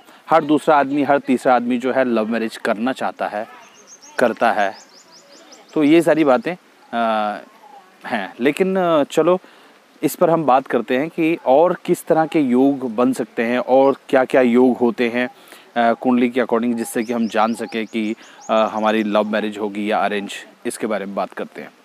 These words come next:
दोस्तों, और point इसमें है, जब शुक्र और मंगल की स्थिति को मैंने आपसे कहा,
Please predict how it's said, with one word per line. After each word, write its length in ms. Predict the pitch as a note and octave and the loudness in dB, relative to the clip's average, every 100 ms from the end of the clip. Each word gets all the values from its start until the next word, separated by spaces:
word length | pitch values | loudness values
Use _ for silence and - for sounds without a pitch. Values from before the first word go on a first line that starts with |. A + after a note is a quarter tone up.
| _ _ _ _ _ - - - - - | _ _ _ _ _ -20 -20 -20 -10 0
दोस्तों, 320 | D#3+ - G3 | 0 2 4
और 180 | E3 F3+ | 4 2
point 340 | E3 D#3 E3 | 2 0 2
इसमें 260 | D#3+ - D#3+ | -2 0 -2
है, 200 | D#3 D#3+ | 2 2
जब 180 | C#3 C#3 | 2 0
शुक्र 420 | - C#3+ - E3 | -2 -2 2 4
और 100 | D3 | 4
मंगल 340 | C3 C3 C#3+ | 4 2 2
की 160 | C#3 C#3+ | 2 -2
स्थिति 480 | A#2+ - C3+ B2 C#3 | -2 -8 -6 -2 0
को 120 | C3+ | 0
मैंने 180 | A#2+ A2+ | 0 -2
आपसे 260 | G#2 - | -4 -8
कहा, 320 | A2+ G#2+ G#2+ | -10 -4 -6